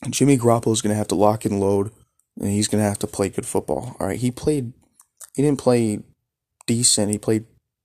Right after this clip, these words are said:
all right against Dallas, and, you know, that, they still won, but, like, you know, he has to play better, and Jimmy has to be better.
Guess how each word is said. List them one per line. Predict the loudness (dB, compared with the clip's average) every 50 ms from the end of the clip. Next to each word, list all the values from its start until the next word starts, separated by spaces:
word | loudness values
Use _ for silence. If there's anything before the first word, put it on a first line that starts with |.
| _ -20 _ -10 -4
all | -2 -2 -2
right | -2 -2 -2 -2 -2 -4
against | -4 -6 -6 -4 -4 -4 -4
Dallas, | -4 -6 -6 -8 -8 -8 -10 -10 -10 -10 -10
and, | -10 -10 -10 -12 -16 _ _ -20 _ _ _ -20 -20 _ _ _ -6
you | -4
know, | -4 -4 -4 -6 -10 _ -2 0
that, | 0 0 0 -4 _ _ -4 -2
they | 2 2
still | 4 4 4 2 2
won, | 2 0 0 0 0 0 0 -2 -2
but, | -4 -4 -4
like, | -4 -6 -6 -6 -10 -14 -20 -20 _ _ _ _ _ -20 _ _ _ -20 -18 -10 -6
you | -6 -4
know, | -4
he | -2 -2 -2
has | 0 2 0 0
to | -2 -2
play | -4 -4 -4
better, | -2 -4 -6 -6 -8 -12 -14 -12 -4
and | -4 -2 0
Jimmy | 2 2 2 2 0
has | 0 -2 -2 -4
to | -2
be | -2 -4 0
better. | 0 0 0 0 -2 -4